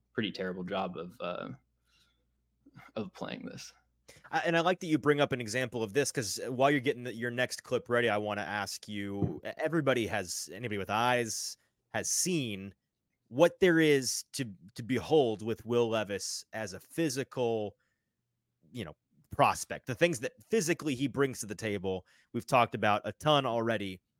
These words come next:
Speaker 2: It's different, and it is a, a serious upgrade over a guy like Ryan Tannehill. But as a rookie, there's always the questions of how well is he in the field?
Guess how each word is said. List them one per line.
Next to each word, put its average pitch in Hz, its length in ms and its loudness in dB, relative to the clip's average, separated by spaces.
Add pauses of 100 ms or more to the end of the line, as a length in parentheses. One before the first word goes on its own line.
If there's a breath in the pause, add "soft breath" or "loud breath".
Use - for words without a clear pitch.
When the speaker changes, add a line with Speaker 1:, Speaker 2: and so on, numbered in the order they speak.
(220)
Speaker 2:
It's - 180 -6
different, - 500 -2
and 113 100 -6
it 107 200 -4
is 104 120 -2
a, 113 160 -2
a 131 100 -2
serious 143 480 -2
upgrade 113 320 0
over 101 220 -2
a 95 60 -4
guy 98 140 -4
like 90 220 -8
Ryan 87 280 -10
Tannehill. 85 440 -16 (640)
But 175 120 8
as 151 100 4
a 175 60 4
rookie, 170 420 8
there's 151 180 4
always 147 280 6
the 123 100 -4
questions 117 640 -4
of 123 340 -2 (100)
how 156 140 0
well 190 180 0
is 165 220 -6
he 139 100 -4
in 127 100 -4
the 107 60 -8
field? - 380 -10